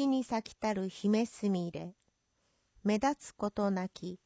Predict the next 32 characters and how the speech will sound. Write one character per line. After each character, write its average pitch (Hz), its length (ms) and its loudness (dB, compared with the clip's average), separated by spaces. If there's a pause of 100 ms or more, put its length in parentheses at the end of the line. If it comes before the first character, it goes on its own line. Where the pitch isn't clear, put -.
花 233 340 2
に 196 280 2
あ 185 140 -6
く 180 180 -8
が 165 180 -2
る。 165 200 -10 (1300)
石 - 300 -6
川 226 280 2
智 196 360 0
子。 160 280 -12 (1800)
我 247 160 2
が 247 160 0
瀬 202 200 -2
名 190 220 0
に 175 280 -2 (420)
湿 - 380 -6 (160)
布 220 140 -2
張 208 180 -2
り 214 180 -2
く - 140 -4
れ 190 180 0
ポ 233 220 -2
ン 220 160 4
と 170 160 -6
叩 175 440 -8
く。 170 280 -10 (880)
ひ - 180 0
孫 247 340 2
の 226 160 4
小 214 400 -4
さ 185 260 -10
き 190 300 -8